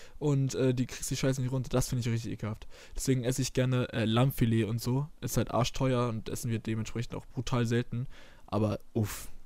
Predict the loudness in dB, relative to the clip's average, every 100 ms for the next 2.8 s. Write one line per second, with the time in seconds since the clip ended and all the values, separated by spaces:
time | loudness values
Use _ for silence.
0 | -6 -2 -2 0 0 0 -4 0 0 2
1 | 2 2 -2 -4 -4 -4 -2 0 0 -2
2 | -6 -18 -20 -20 -18 -16 -12